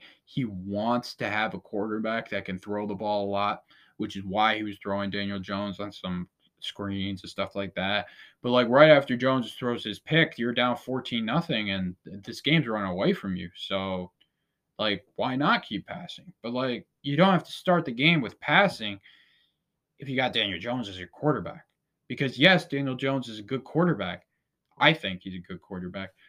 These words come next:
but I don't think he's an elite quarterback that you can pass thirty times, thirty to thirty-five times a game with.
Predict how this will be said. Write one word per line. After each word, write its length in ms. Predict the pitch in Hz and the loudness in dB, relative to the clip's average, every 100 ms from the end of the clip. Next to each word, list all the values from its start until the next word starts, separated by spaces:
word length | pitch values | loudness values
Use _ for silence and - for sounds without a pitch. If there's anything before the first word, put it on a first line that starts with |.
| _ | _
but 100 | - | -4
I 120 | 160 | 2
don't 140 | 160 139 | 2 2
think 120 | 113 | -6
he's 140 | 101 | -8
an 80 | 92 | -6
elite 300 | 87 101 180 | -4 0 0
quarterback 580 | - 107 95 90 92 - | 0 -8 -8 -6 -6 -6
that 140 | 101 | -6
you 100 | 101 | -6
can 160 | 101 92 | -8 -8
pass 640 | - 110 104 - - - _ _ _ | -2 -2 -2 -6 -14 -16 _ _ _
thirty 340 | - 113 104 101 | -6 -6 -6 -8
times, 360 | 107 101 95 - - _ _ _ - | -8 -8 -10 -14 -20 _ _ _ -6
thirty 260 | 135 123 107 | -4 -2 -4
to 80 | 104 | -6
thirty-five 480 | 113 110 - 104 | -6 -8 -4 -4
times 220 | 123 104 98 | -4 -8 -6
a 40 | |
game 320 | 95 117 139 | -4 -2 -2
with. 200 | 87 - | -4 -14